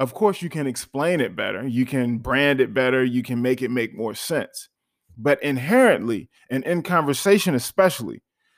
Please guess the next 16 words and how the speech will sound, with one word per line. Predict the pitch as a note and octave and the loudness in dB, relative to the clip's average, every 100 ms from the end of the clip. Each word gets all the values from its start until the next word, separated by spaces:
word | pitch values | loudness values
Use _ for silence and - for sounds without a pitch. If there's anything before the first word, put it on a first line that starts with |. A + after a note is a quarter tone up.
| _ _ _ _ - | _ _ _ _ -8
and | D3+ C#3+ C3 | -4 -2 4
really | G3+ A#3 F3 | 6 8 8
with | C#3+ D#3 C#3 | 8 4 6
those | C3+ E3+ E3 D3 - - | 6 6 6 2 -4 -2
who | E3 | 0
we | D3+ D#3 D3+ D3 - | 2 0 0 -4 0
are, | C3+ C3 - | 0 0 -4
are, | C3 D3 - _ - | -6 -6 -8 _ -2
are | C3 B2+ | 0 4
always | C#3+ D#3+ D#3+ C#3 | 6 6 6 4
around | A#2+ C#3 E3 G3 | 4 4 2 0
anyway, | - F3 G#3 A#3 E4 C#4+ _ _ _ _ _ _ | -2 -2 0 0 -2 -12 _ _ _ _ _ _
who | C#3 | 4
always | D3+ D#3 D#3+ D3+ | 6 6 6 4
see | - F3+ F#3+ | 2 -2 -2
us, | G3 F#3+ - | -2 -6 -16